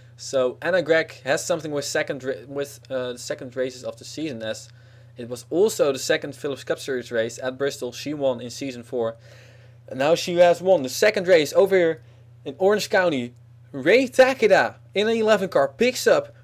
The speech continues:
her second top five win. Fourth last time, this time second. I am speechless. Really great job by her. Some Japanese dirt racing. And I'm pretty sure that she's going to be the new points leader.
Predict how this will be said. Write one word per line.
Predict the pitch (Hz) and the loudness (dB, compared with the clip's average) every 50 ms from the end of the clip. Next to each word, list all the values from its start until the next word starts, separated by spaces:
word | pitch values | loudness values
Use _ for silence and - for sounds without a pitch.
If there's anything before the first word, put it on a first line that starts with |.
| - - | -12 -10
her | 156 | -8
second | 147 - - - - - 302 330 330 226 185 165 - - | -8 -6 -8 -4 0 0 0 0 0 -2 -6 -4 -2 0
top | 220 214 214 214 | 2 2 0 0
five | - - 226 220 240 262 254 | -4 -4 -2 0 2 0 0
win. | 180 143 123 110 101 104 - - - - - - - | 0 -2 -6 -6 -6 -10 -16 -20 -20 -20 -20 -20 -18
Fourth | - - 240 247 262 254 - | -6 0 4 6 6 6 4
last | 214 214 226 233 - - | 2 -2 -2 -2 -2 -2
time, | 202 185 180 165 | 0 0 0 0
this | 151 190 185 | -2 -2 -2
time | - - 180 175 | -2 -4 -4 -4
second. | - - 175 147 127 - 110 107 - - - - - - - - - - - - | -4 -4 -2 -2 -4 -4 -8 -12 -12 -16 -20 -20 -20 -20 -20 -20 -20 -20 -20 -16
I | - 147 196 | -12 -10 -10
am | 208 | -10
speechless. | - - - 156 175 170 - 101 98 98 104 - - - | -10 -10 -10 -10 -10 -10 -10 -12 -12 -12 -12 -16 -18 -10
Really | 120 123 160 214 208 156 | -4 0 2 2 2 0
great | 117 113 120 135 170 151 | 0 2 2 2 2 2
job | 127 131 139 135 | 0 0 0 0
by | 120 117 117 120 | 0 0 0 0
her. | 120 123 117 117 131 - - - - - - - | 0 -2 -4 -4 -6 -8 -12 -20 -20 -20 -20 -18
Some | - - 143 139 | -14 -12 -10 -4
Japanese | 127 - 170 160 - 165 151 147 151 170 185 196 185 - - - - - - 143 | 0 2 2 2 2 -2 -4 -4 -4 -4 -4 -4 -4 -6 -8 -12 -16 -20 -20 -10
dirt | 117 123 147 185 202 190 - | -4 0 0 0 0 0 0
racing. | 147 135 127 127 123 - - 120 123 139 - - - - - - - | 2 2 2 2 0 -6 -8 -8 -8 -10 -12 -18 -20 -20 -20 -14 -10
And | 143 135 | -6 -4
I'm | 123 135 135 - - - - | -4 -4 -6 -8 -12 -12 -4
pretty | - 208 240 240 | 0 0 0 0
sure | 226 - - 202 185 | 0 -2 0 2 2
that | 160 135 | 0 0
she's | - - 190 185 156 | -4 -6 -6 -4 0
going | 160 165 165 156 | 0 0 0 -2
to | 160 | -4
be | 143 147 147 | -6 -8 -6
the | 135 127 | -6 -8
new | 123 127 143 202 262 | -8 -8 -6 -6 -6
points | 254 - 233 247 247 220 - - | -4 -2 0 0 0 0 -2 -4
leader. | 180 160 143 127 117 117 117 131 - | -4 -2 -2 -2 -2 -2 -2 -4 -6